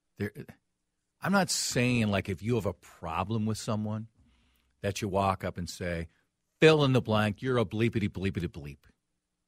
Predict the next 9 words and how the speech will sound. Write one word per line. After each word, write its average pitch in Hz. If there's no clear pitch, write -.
But 147
I'd 165
rather 202
them 113
not 107
say 87
something 78
than 87
just 87